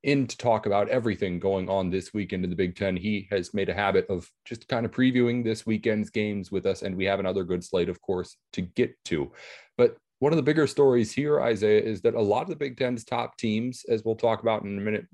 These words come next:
when we get to the games, aren't playing this weekend. Ohio State is off. Michigan is off. Penn State is off. These are teams that either have a loss already in Ohio State and Penn State. Ohio State still looked really good. Penn State coming off that loss with something to work on.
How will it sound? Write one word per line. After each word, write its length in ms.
when 240
we 80
get 180
to 40
the 80
games, 380
aren't 240
playing 300
this 220
weekend. 380
Ohio 320
State 380
is 140
off. 360
Michigan 440
is 200
off. 400
Penn 260
State 480
is 240
off. 320
These 380
are 100
teams 500
that 220
either 400
have 140
a 60
loss 280
already 380
in 60
Ohio 320
State 200
and 120
Penn 200
State. 400
Ohio 240
State 300
still 180
looked 200
really 240
good. 260
Penn 180
State 280
coming 280
off 220
that 180
loss 320
with 140
something 220
to 80
work 280
on. 220